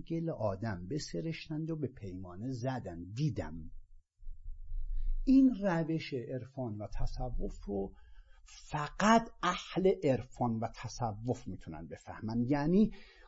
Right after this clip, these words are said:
قطب باید عالم افلاک را یک نفر فقط در جهان هست که با هو ارتباط داره. اون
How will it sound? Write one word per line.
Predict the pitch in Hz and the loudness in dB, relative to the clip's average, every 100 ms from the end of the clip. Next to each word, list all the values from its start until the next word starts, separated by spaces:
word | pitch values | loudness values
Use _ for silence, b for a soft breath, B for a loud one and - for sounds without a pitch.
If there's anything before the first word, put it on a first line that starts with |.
| b _ | b _
قطب | 147 156 - - | 8 10 8 2
باید | 127 143 131 139 135 | 8 8 8 4 4
عالم | 160 139 143 143 143 | 4 4 4 2 2
افلاک | 147 165 - 156 151 151 - | 4 2 2 8 10 10 6
را | - 196 247 294 - - - | 8 12 12 10 6 -4 -6
یک | 135 160 277 277 - 151 | -2 12 12 12 12 2
نفر | 139 - - 120 | 2 2 6 6
فقط | - 123 - 113 | 6 10 12 12
در | 120 113 98 | 10 4 4
جهان | 135 123 110 | 2 4 0
هست | 120 - | -2 -2
که | 123 | 0
با | 110 107 | 0 0
هو | - 110 | -2 -4
ارتباط | 104 - 113 101 104 117 | -4 -6 -6 -4 -4 -4
داره. | 101 107 110 120 b b b b b _ - - 285 | -4 -4 -4 -6 b b b b b _ -20 12 12
اون | 285 233 | 12 12